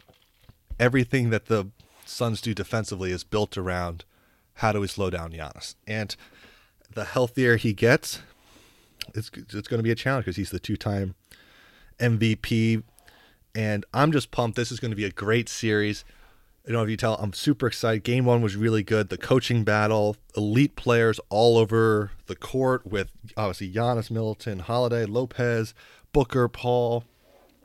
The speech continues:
Ayton. This is, this is a great finals. It's looking for a great matchup, and it's great as you could just see the passion and intensity from the Phoenix fans. They've never won a championship. First time in the finals since nineteen ninety-three.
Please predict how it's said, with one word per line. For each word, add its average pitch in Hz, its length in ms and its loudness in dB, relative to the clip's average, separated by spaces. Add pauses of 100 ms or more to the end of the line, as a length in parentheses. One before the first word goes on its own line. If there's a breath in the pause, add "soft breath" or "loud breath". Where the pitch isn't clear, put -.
(300)
Ayton. 113 440 0 (1600 soft breath)
This 131 320 0
is, 123 220 -2
this 135 240 -2
is 107 80 -2
a 101 80 0
great 131 300 2
finals. 110 440 2
It's - 220 -8
looking 117 320 -2
for 107 200 -4
a 87 60 -6
great 113 380 -2
matchup, 101 420 -4
and 98 80 -8
it's - 160 -12
great 165 280 0 (160)
as 104 360 -4 (240 loud breath)
you 131 120 -4
could 123 120 -2
just - 400 -4
see 170 340 0
the 135 140 -2
passion 127 520 4
and 107 40 -2
intensity 117 380 -4
from 110 140 -6
the 90 80 -4
Phoenix 113 380 -4
fans. 107 440 -2
They've 135 240 4
never 123 260 4
won 113 200 2
a 104 60 -2
championship. 107 840 -4
First 156 240 2
time 135 180 0
in 113 80 0
the 104 80 0
finals 104 400 0
since 98 160 -6
nineteen 98 340 -6
ninety-three. 92 580 -6